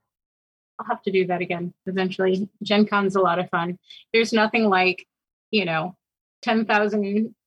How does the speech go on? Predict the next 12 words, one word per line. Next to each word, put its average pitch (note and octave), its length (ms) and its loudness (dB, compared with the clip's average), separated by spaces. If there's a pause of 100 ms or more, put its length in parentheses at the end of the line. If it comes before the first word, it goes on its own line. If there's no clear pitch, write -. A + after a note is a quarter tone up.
(680)
ten A#3 120 -4
thousand A3 360 0
nerds G3+ 400 -2
getting G#3 460 -2
dressed G3 380 -4
up G#3 180 0
in F#3 180 -6
cosplay F#3+ 680 -2
and F#3+ 100 -6
invading F#3 800 -6 (280)
Indianapolis. F#3+ 1200 -4 (540)
<laughs> D4 60 -10